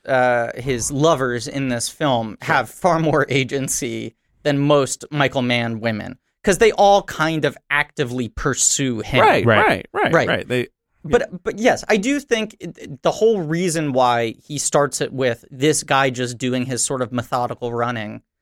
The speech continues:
Speaker 1: right before he's gonna have, you know, the first massive, you
Speaker 2: Mm-hmm.
Speaker 1: know, potentially life-changing match of his life,
Speaker 2: Yep.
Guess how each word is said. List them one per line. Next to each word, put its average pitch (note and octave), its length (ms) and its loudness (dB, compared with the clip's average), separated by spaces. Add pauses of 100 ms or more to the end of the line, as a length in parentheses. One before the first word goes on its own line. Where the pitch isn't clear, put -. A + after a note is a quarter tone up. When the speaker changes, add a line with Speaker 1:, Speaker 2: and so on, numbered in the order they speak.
(120)
Speaker 1:
right C3 280 2
before B2+ 420 -2
he's A#2+ 180 -8
gonna A#2 200 -6
have, A#2 360 -6 (120)
you C#3 100 -6
know, A2 280 -6 (180)
the C#3+ 80 -4
first C#3 400 -4
massive, A#2 800 -4 (380)
you D3+ 80 -8
Speaker 2:
Mm-hmm. C#3+ 80 2
Speaker 1:
know, A#2 160 0
potentially D3+ 720 -4
life-changing A#2 840 -4
match A#2 300 -4
of G#2+ 80 -12
his A2 200 -6
life, A#2+ 340 2
Speaker 2:
Yep. - 100 -8